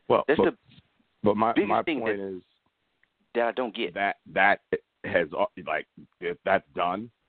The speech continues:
Speaker 1: and what have they done since? Like, we can beat that to death, but what have they done? Okay, so after last season, when it was clear that Mitch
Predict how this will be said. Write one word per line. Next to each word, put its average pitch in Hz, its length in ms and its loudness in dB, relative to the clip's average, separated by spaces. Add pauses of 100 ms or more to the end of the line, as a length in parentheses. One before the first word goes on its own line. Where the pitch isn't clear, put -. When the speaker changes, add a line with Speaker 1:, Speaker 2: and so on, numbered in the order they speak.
(360)
Speaker 1:
and 82 200 -10
what 98 200 0
have 98 240 0
they 90 140 -4
done 85 280 -8 (120)
since? 101 180 -4 (140)
Like, 80 240 -2
we 104 120 -4
can 85 180 -8
beat 98 240 -8
that 98 200 4
to 78 100 -8
death, 104 300 2 (520)
but 82 140 -6
what 110 160 2
have 101 140 0
they 104 140 -2
done? 95 300 -4 (140)
Okay, 92 360 -6
so 82 220 -2 (320)
after 85 320 0
last 87 380 2
season, 101 400 -2 (380)
when 85 160 0
it 80 40 -2
was 73 180 -6
clear 92 260 4
that - 160 -2
Mitch 82 220 -6